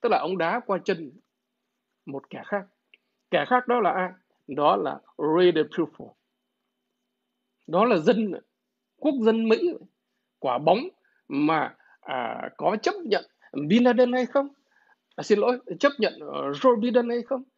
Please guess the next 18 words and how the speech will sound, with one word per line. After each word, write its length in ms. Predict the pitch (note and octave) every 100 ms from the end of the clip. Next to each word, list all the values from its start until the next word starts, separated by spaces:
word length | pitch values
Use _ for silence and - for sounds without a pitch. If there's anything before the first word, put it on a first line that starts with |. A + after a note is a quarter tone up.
| _ _ -
Hay 240 | A#3+ B3+
là 580 | G3+ F#3 F3 E3+ D3+ D#3+ E3+
sẽ 320 | G3 C4 B3+
lôi 240 | A#3+ B3 G3
cổ 340 | D3 B2 - -
Joe 220 | E3 A#3
Biden 360 | A3+ A3 A3+
xuống? 300 | G3 G3+ C4 _
Quả 140 | B2
bóng 260 | B2+ F3 A3+
đó 200 | G#3 A#3
không 260 | - A#3+ A#3
còn 180 | F#3 D#3
nằm 180 | D3+ D3
trong 160 | G3+
Đảng 180 | C#3 B2
Cộng 160 | - D#3
hòa. 160 | C#3+